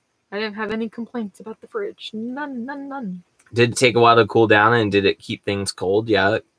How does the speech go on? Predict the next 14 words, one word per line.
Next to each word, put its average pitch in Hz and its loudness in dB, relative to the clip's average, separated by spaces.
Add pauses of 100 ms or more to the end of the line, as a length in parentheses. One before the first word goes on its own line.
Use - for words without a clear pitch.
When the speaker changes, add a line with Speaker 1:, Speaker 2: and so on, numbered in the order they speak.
(140)
Speaker 2:
it - -20
kept - -8
things 107 -6
cold. 101 0
It - -6
Speaker 1:
Yeah, 220 0
we 196 0
had 190 0
it 196 -4
on 202 -6
the 208 -6
whole 226 -6
time. 262 -10 (1500)
Speaker 2:
Um, 104 0